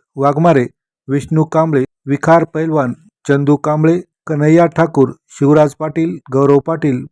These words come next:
परवेज सिद्दीकी यांच्यासह इतर प्रमुख पदाधिकारी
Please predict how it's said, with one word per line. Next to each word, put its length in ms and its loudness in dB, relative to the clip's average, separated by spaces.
परवेज 380 -2
सिद्दीकी 420 -2
यांच्यासह 680 -4
इतर 260 0
प्रमुख 440 0
पदाधिकारी 640 0